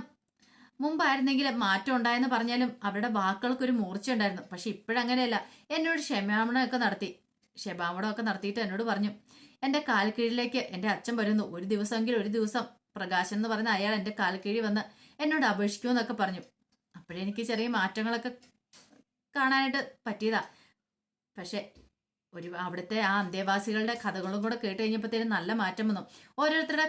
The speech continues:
കഥ കേട്ട് കഴിഞ്ഞപ്പോഴത്തേനും താൻ എത്രമാത്രം ക്രൂരത ചെയ്തതെന്നൊരു ചിന്ത അമ്മൂമ്മയുടെ മനസ്സിലേക്ക് ഉണ്ടായെന്ന് പറയാം. കിരൺ പറഞ്ഞു, "ഇനിയെങ്കിലും നന്നാവുകയാണെങ്കിൽ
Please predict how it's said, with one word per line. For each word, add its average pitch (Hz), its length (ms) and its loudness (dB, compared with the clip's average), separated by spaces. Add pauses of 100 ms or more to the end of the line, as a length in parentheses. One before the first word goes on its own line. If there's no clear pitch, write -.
കഥ 220 220 2
കേട്ട് 226 160 0
കഴിഞ്ഞപ്പോഴത്തേനും 240 500 -2 (500)
താൻ 196 240 0
എത്രമാത്രം 208 500 -2
ക്രൂരത 202 320 -2 (140)
ചെയ്തതെന്നൊരു 220 520 0
ചിന്ത 196 160 -2 (520)
അമ്മൂമ്മയുടെ 311 480 2
മനസ്സിലേക്ക് 214 440 0
ഉണ്ടായെന്ന് 196 320 0
പറയാം. 202 200 0 (320)
കിരൺ 165 260 -6
പറഞ്ഞു, 196 180 -6 (120)
"ഇനിയെങ്കിലും 175 500 -4
നന്നാവുകയാണെങ്കിൽ 220 680 2